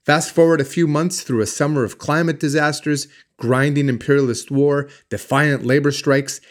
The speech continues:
and intensifying political and economic instability, and consciousness has been transformed even further.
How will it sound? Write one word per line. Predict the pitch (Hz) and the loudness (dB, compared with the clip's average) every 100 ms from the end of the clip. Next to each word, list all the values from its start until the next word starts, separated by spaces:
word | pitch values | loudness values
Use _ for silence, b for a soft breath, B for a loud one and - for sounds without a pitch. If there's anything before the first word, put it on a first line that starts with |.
| - | -6
and | 131 | 0
intensifying | 135 135 175 180 180 170 135 147 131 | 0 0 0 0 -2 -4 -4 -4 -4
political | - 127 147 170 151 139 | -2 2 2 2 0 -2
and | 104 123 | -4 -6
economic | 135 135 135 131 127 | -4 -2 -2 -2 -4
instability, | 120 - 113 175 156 107 104 B B B | -4 -6 -2 2 2 0 -4 B B B
and | 104 107 | -10 -10
consciousness | - 160 185 180 175 180 175 | -2 -2 0 -2 -2 -4 -2
has | 135 131 | -4 -4
been | 156 151 | -4 -6
transformed | - 147 151 143 - 143 147 131 | -4 -4 -4 -6 -4 -2 -2 -4
even | 139 147 147 | -4 -2 -4
further. | 135 - 131 131 98 - | -6 -2 0 2 -2 -6